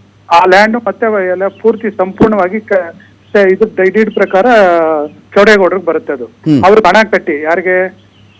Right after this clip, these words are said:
Speaker 1: ಅಬಿಯುಲ್ಲಾ ಖಾನ್ಗೆ
Speaker 2: ಹ್ಮ್.
Speaker 1: ಹಣ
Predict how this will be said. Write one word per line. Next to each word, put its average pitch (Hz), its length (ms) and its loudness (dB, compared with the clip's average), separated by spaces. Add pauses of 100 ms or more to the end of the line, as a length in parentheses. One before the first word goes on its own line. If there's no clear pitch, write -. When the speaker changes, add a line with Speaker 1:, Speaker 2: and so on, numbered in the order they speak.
(100)
Speaker 1:
ಅಬಿಯುಲ್ಲಾ 196 400 0
ಖಾನ್ಗೆ 165 500 -2
Speaker 2:
ಹ್ಮ್. 175 300 -2 (680)
Speaker 1:
ಹಣ 170 120 0